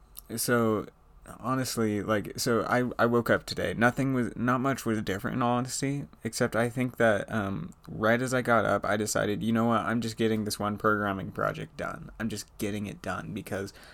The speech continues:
I don't feel like just putting it off for any longer," because, you know, like, I, I mean, like, I had started it the previous night, but it had gotten so late and I didn't wanna mess up my sleep schedule more than it already is.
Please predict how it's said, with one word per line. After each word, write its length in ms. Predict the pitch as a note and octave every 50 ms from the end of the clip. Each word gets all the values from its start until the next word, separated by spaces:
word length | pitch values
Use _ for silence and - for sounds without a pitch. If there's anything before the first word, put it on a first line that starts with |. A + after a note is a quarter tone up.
| - - -
I 120 | A2+ A2
don't 220 | G#2 G#2 G2 F2
feel 180 | - - F#2+ F#2
like 220 | F#2 F#2+ F#2 F#2
just 300 | - - F#2 F#2 - - -
putting 280 | - A2+ G#2 G2+ G2+
it 80 | G2+ F#2+
off 180 | F#2 F#2+ G2 -
for 160 | - - F2+
any 200 | F2+ F2 F#2+ F#2
longer," 460 | F#2 F#2 - F2+ - - - D#2+ E2+
because, 480 | - F2+ F2 - - - - - - - - - - - - - - - - - - _ - -
you 60 | G2+
know, 180 | F#2+ D2+ D#2 F#2
like, 180 | D#2+ G2 G2 -
I, 180 | E2+ G2+ F2+ - - - - - - - - - - - - - - -
I 40 | A2+
mean, 140 | A#2+ A#2+
like, 180 | A#2 A2+ A2 -
I 100 | D#2+ G#2+
had 400 | A#2 A2+ G#2 G2+ F#2+ - - -
started 460 | - - - - A#2 G#2+ A2 A#2+ A#2
it 300 | B2 B2 B2 A#2 - -
the 80 | G2+ A2
previous 500 | - - A#2+ A#2 A2 A2 A2+ A2 - -
night, 340 | A2 G#2 G#2 G#2+ A2 F#2+ -
but 100 | G2 G2+
it 140 | F#2+ G2
had 220 | G#2+ G#2 G#2 G#2 -
gotten 400 | - G2+ G2 D#2 F#2 G#2 G2+ G2+
so 220 | - - A2 G#2
late 240 | G2+ G2+ G2 G2+ G2
and 120 | - G2+
I 60 | G2+ F#2+
didn't 200 | G2+ G#2 G2 F2+
wanna 140 | G2+ G2+
mess 260 | G2+ G2+ G2+ G2+ - -
up 80 | G2
my 80 | - A2
sleep 300 | - - - G#2+ G#2 -
schedule 340 | - - A2+ G#2+ - - A2
more 180 | G#2+ G#2+ G#2 G2+
than 120 | G#2 G2+
it 120 | G2+ G2+
already 340 | G2+ G2+ G2 G2+ G2+ G2 G2+
is. 340 | G2+ G2+ A2 A2+ A2+ - -